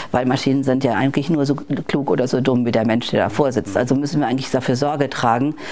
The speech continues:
dass es nicht am Ende zu solchen Hollywood-Szenarien kommt, die man ja teilweise auch kennt, sondern dass wir sagen, der,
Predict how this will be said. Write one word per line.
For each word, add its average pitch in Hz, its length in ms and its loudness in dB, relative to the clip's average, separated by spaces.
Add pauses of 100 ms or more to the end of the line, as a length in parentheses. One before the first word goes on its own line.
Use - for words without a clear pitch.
(240)
dass 120 120 0
es 127 120 -4
nicht 147 120 0
am 131 120 2
Ende 123 260 2
zu 135 220 -2
solchen 113 600 2
Hollywood-Szenarien 113 1000 2
kommt, 117 320 0
die 117 60 2
man 107 200 4
ja 107 80 2
teilweise 107 440 0
auch - 140 -2
kennt, 123 240 0
sondern 120 240 2
dass 120 160 0
wir 120 80 2
sagen, 120 220 2
der, 113 220 0